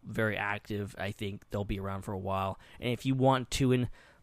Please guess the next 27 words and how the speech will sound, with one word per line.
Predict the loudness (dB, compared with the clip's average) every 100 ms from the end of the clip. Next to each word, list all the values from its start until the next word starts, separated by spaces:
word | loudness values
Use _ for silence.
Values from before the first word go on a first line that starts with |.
| -20
five | 0 4 6
or | 6
ten | 6 6
years, | 6 4 2
bring | 2 2
them | 2
back, | 6 8 8 6 2
and | 2
maybe, | 4 6 6 2
maybe | 4 4 4
it |
would | 6 6
even | 6
work | 6 4 8
better | 8 8
because | 4 4 4 6
they |
may | 6
be | 6 2
a |
bit, | 2 0
a |
bit, | 2 -2
be | 2
a | 2
bit | 2
older. | 6 6 6 -2